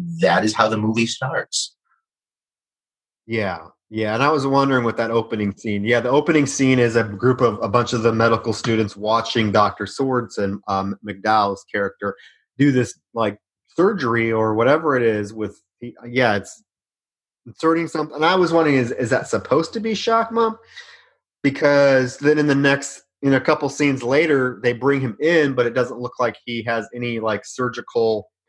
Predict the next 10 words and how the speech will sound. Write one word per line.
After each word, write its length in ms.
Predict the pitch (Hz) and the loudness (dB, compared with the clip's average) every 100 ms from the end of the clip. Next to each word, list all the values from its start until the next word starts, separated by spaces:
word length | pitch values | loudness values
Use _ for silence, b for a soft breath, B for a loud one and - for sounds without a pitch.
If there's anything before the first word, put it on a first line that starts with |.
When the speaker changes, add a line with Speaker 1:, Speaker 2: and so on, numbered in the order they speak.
| - | -4
Speaker 2:
<laughs> 580 | 185 - - - _ - | -4 -6 -20 -20 _ 0
things 320 | 156 151 131 | 2 2 0
done 300 | 131 135 160 | 0 2 0
to 200 | 190 190 | 0 2
him. 160 | 196 185 | 0 -2
So 160 | 135 | -2
I 100 | 117 | -2
was 220 | 120 120 - _ _ - | -2 -4 -12 _ _ -14
confused, 600 | 180 226 208 151 147 143 | -10 -2 2 2 0 0
but 260 | 156 151 | 0 0